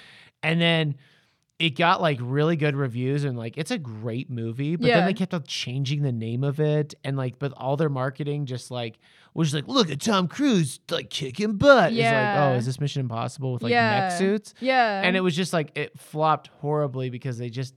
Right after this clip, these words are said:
Speaker 1: did not know how to articulate what was unique about the movie.
Speaker 2: Yeah.
Speaker 1: And, like, which a lot of it was the chemistry between Emily Blunt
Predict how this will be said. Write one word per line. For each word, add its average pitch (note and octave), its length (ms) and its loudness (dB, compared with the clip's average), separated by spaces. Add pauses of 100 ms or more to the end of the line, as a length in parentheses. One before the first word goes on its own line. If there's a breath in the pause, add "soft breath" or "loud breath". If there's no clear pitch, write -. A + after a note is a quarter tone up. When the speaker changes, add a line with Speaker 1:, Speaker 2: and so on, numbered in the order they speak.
Speaker 1:
did C3+ 200 -2
not C#3 240 -4
know C3 240 -2
how B2+ 380 -6
to B2+ 420 -6
articulate B2 680 -10
what G#2+ 140 -10
was A#2 180 -10
unique A2+ 360 -10
about E3+ 240 -6
the F3+ 80 -4
movie. F3 340 -2
Speaker 2:
Yeah. B3 640 0 (140)
Speaker 1:
And, D3+ 560 0 (160)
like, C#3 340 -2 (400)
which D3+ 180 -2
a E3 60 2
lot D3 240 2
of D#3 80 0
it D#3 120 -2
was C#3+ 340 0
the C3+ 100 -8
chemistry C#3 400 -6
between C3 320 -6
Emily B2+ 260 -6
Blunt A#2+ 380 -8